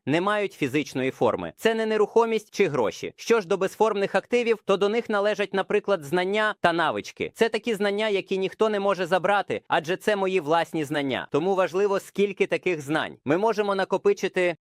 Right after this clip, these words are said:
І люди, репутація оточуючих дійсно важлива, оскільки потрібно жити в столітній вік. Стосунки з оточуючими стають також дуже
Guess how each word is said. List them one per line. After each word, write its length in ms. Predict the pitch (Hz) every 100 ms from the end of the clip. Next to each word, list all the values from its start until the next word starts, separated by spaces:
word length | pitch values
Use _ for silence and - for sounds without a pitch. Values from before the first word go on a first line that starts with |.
| _ _
І 200 | 120 120
люди, 560 | 120 180 247 156 110 95 _ _ _
репутація 640 | 117 131 151 180 175 165
оточуючих 640 | 143 202 220 196 151 - 123
дійсно 360 | 117 185 - 135
важлива, 480 | 131 120 110 92 - _ _ _ -
оскільки 420 | 127 - 202 175
потрібно 440 | 147 156 180 156
жити 260 | 139 175 147
в 40 |
столітній 580 | - 143 135 143 131 120
вік. 320 | 98 80 - _ _ _
Стосунки 540 | - 147 190 185 170
з 60 | 131
оточуючими 680 | 131 233 226 147 131 131 127
стають 340 | - 147 147
також 320 | 156 143 127
дуже 400 | 110 175 175 175